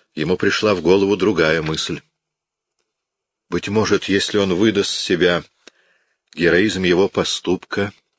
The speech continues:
и безупречная жизнь в течение семи лет, а также всё то, что он сделал для края,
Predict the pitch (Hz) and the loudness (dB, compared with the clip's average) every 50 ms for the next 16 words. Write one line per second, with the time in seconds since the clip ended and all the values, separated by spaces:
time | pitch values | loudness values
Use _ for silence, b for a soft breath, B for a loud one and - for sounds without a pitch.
0 | _ _ _ _ _ _ _ _ _ _ B B B B B B - 78 85 80 | _ _ _ _ _ _ _ _ _ _ B B B B B B -6 -4 -2 0
1 | 78 87 - - 104 107 107 - - 104 98 95 87 - 101 110 101 95 110 107 | 0 -2 0 0 0 2 0 0 0 0 2 2 2 2 0 0 0 -2 -6 -6
2 | - - 117 - - - 107 107 107 104 107 107 - - - 98 101 104 104 90 | -4 -4 -2 0 0 0 0 0 0 -2 -2 -2 -4 -4 -2 -2 0 0 2 2
3 | 95 101 101 - - - _ _ - _ _ _ _ _ _ _ _ _ _ _ | 2 0 0 -4 -12 -20 _ _ -20 _ _ _ _ _ _ _ _ _ _ _
4 | _ _ _ _ b b b b b b b b - 82 76 117 113 101 85 92 | _ _ _ _ b b b b b b b b -4 -2 0 0 0 2 2 0
5 | 101 - - - 104 95 - 104 107 101 - - - 92 95 92 76 67 69 76 | 0 0 0 0 0 2 2 2 2 2 2 2 2 2 2 0 -2 -4 0 0
6 | 95 104 95 92 87 76 76 78 80 - - 78 76 78 85 98 101 | 2 2 2 2 0 0 0 0 0 0 0 0 2 2 2 0 -2